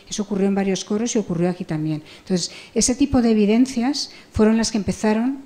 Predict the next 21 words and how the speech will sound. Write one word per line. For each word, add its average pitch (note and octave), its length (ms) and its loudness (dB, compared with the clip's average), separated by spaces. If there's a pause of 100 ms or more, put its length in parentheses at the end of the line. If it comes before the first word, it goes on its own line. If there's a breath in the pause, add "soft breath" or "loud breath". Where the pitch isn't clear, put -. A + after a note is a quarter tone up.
(340 loud breath)
a, F3 1000 -2 (180)
a, E3+ 520 0
a A3 100 -8
reforzar G#3 680 0 (480 loud breath)
que F#3+ 380 0
una G#3 200 4
de G#3+ 80 0
las G#3+ 180 -4
probabili-, G#3 400 2
de G#3+ 120 -2
las G3 120 -2
posibilidades, G3+ 540 -2
que G#3 80 -4
era F#3+ 120 -2
la E3+ 80 -4
transmisión E3 400 -4
por F3+ 120 -4
aerosoles, F#3 580 -4
era G3+ 220 0
la G3 100 0
dominante D#3 720 0